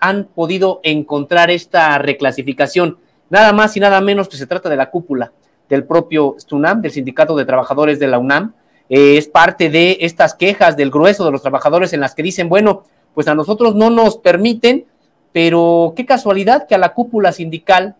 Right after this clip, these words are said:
del propio stunam, pues sí han logrado estas reclasificaciones, estos cambios de categoría,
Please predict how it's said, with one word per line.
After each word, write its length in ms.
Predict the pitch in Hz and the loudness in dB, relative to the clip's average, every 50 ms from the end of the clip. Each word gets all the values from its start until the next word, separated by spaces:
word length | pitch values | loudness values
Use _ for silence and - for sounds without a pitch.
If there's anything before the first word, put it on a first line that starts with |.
| _ _ | _ _
del 160 | - 135 131 - | -10 -8 -6 -2
propio 280 | 180 196 196 196 185 | -2 -2 -2 -2 -6
stunam, 520 | 180 - - 165 170 175 180 196 226 220 _ _ _ _ _ _ - | -6 -6 -6 -2 0 0 0 0 -2 -8 _ _ _ _ _ _ -2
pues 160 | 160 151 151 | -2 -2 -2
sí 120 | - 208 208 | 0 0 0
han 100 | 202 190 | 2 2
logrado 440 | 165 160 175 185 185 180 185 180 - | 2 2 4 4 4 4 0 -4 -4
estas 360 | 180 185 185 - - 180 165 | -6 -8 -6 -2 -2 -2 0
reclasificaciones, 1080 | 165 202 185 - 196 175 - 170 - 160 147 - 151 143 - - 175 175 175 180 175 - | 0 -2 -4 -2 -4 -4 -6 -8 -14 -10 -6 -4 -4 -4 -4 -4 -6 -4 -4 -4 -6 -6
estos 320 | - 185 190 - 185 - - | -8 -8 -8 -8 -8 -8 -2
cambios 400 | - 202 196 196 185 175 165 156 | -2 0 0 0 -2 -4 -2 -2
de 100 | 190 190 | -2 -2
categoría, 600 | 202 - - 175 170 190 196 240 240 196 - | -2 -2 -2 -2 -2 0 2 2 2 2 0